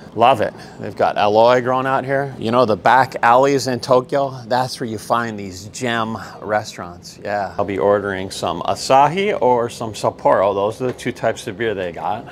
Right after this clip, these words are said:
Huh? Without even looking at the menu, I know what kind of beer they sell. And let's go look at their mascots. They've got the Tanukis.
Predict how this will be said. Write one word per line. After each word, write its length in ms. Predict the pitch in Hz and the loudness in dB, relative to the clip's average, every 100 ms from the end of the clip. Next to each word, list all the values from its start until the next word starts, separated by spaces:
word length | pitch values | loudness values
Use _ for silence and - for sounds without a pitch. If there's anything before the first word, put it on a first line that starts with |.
| - - - | -18 -20 -18
Huh? 240 | 98 107 135 - | -12 -12 -12 -10
Without 260 | - 98 | -2 -2
even 160 | 104 104 | -2 -4
looking 260 | 107 - 101 | -2 -2 -4
at 120 | 101 | -6
the 80 | 104 | -4
menu, 320 | 117 127 104 | -2 -2 -4
I 100 | 92 | -6
know 120 | 101 | -6
what 120 | 104 | -6
kind 160 | 98 95 | -8 -10
of 80 | 87 | -4
beer 160 | 107 | -2
they 160 | 98 90 | -2 -8
sell. 420 | - 87 92 90 - - - | -8 -6 -6 -10 -16 -16 -10
And 680 | 95 98 95 90 92 90 95 - 107 | -8 -8 -10 -10 -10 -10 -12 -14 -14
let's 160 | - | -8
go 120 | - | -2
look 200 | 120 127 | 0 0
at 100 | 120 | -2
their 340 | 110 98 95 - | 0 0 -2 -6
mascots. 760 | 113 107 113 - 110 98 - - - - | -2 2 2 2 2 2 -4 -16 -16 -10
They've 160 | 120 | -4
got 200 | 131 117 | 2 2
the 100 | 117 | 2
Tanukis. 840 | - - 110 113 110 143 160 - | -4 -4 -2 -2 -2 -2 -2 -8